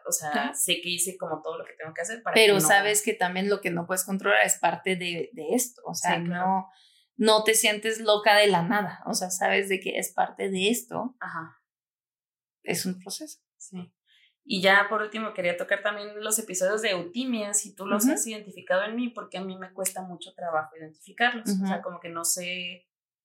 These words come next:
Speaker 1: mm, como que digo, ah, pues me siento normal, pero no sé
Speaker 2: Sí,
Speaker 1: si
Speaker 2: es que es, es típico entre episodios que hay esos periodos neutrales,
Speaker 1: Ujú.
Speaker 2: o mucha gente lo describe como flat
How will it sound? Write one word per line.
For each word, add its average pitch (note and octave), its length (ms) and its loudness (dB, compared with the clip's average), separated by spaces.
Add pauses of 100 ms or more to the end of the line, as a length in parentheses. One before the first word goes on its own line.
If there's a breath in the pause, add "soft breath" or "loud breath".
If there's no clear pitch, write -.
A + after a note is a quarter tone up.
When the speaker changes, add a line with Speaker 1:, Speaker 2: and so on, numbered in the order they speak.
(460)
Speaker 1:
mm, E3+ 480 -6 (320)
como F3+ 180 0
que F3 120 -8
digo, E3+ 160 -4
ah, G#3+ 180 4
pues G#3+ 120 -12
me F#3+ 100 -6
siento G3 280 -8
normal, G3+ 460 -2
pero F3+ 200 2
no E3+ 140 -4
sé F3 440 -4 (160)
Speaker 2:
Sí, - 180 4
Speaker 1:
si C4 60 10
Speaker 2:
es A#3+ 180 8
que B3 500 2
es, A#3+ 180 4
es A3 320 4
típico A3+ 600 4
entre G3+ 440 2
episodios F#3+ 760 -2
que G3 100 -2
hay F#3 160 2
esos F#3 260 0
periodos F#3 380 -2
neutrales, F#3 1000 2 (180)
Speaker 1:
Ujú. F3+ 380 -12
Speaker 2:
o G3 140 4
mucha G3 260 0
gente F#3+ 240 -4
lo F#3+ 100 4
describe F3 360 -4
como F3 280 -6
flat F3 300 0